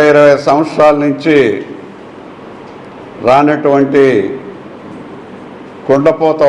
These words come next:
వర్షం వలన విజయవాడ సిటీ మునిగింది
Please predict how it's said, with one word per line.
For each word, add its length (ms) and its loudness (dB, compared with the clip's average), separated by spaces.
వర్షం 300 0
వలన 260 0
విజయవాడ 480 4
సిటీ 260 -4
మునిగింది 640 0